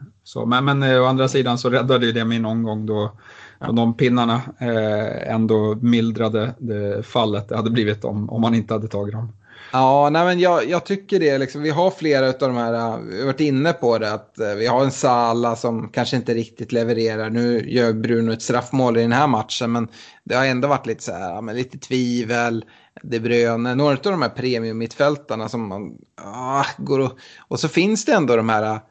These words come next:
Speaker 2: mittfältarna som är inte är något budgetalternativ, men liksom att gå från en Salah till en Bale, det sparar man in ganska mycket pengar på. Att då kanske växla upp till att ha en, ha en, en Kane också. Så, ja, eh,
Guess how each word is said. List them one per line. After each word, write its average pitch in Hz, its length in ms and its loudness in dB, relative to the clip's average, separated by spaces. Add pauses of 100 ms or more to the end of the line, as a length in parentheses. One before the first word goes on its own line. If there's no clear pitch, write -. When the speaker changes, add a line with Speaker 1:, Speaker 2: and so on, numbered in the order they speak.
Speaker 2:
mittfältarna 117 720 -4
som 117 160 -8
är 113 220 -6 (320)
inte 120 360 0
är 113 240 0
något 110 180 -8
budgetalternativ, 113 1200 0
men 101 200 -8
liksom 107 340 -8 (340)
att 113 140 -8
gå 113 180 2
från 110 280 -2
en 107 180 -4
Salah 135 420 4
till 117 140 -2
en 107 120 -6
Bale, 135 400 0
det - 60 -12
sparar - 220 -8
man 165 120 -4
in - 80 -8
ganska - 240 -12
mycket - 240 -14
pengar 135 460 -4
på. - 380 -10
Att - 140 -12
då 117 100 -2
kanske 147 320 0
växla 117 360 -6
upp - 180 -10
till - 140 -10
att 139 60 -6
ha 113 160 -6
en, 127 80 -8 (300)
ha - 220 -6
en, - 260 -8 (160)
en 113 120 -4
Kane 113 400 0
också. - 360 -6
Så, - 480 -6 (180)
ja, 127 340 0
eh, 117 640 -4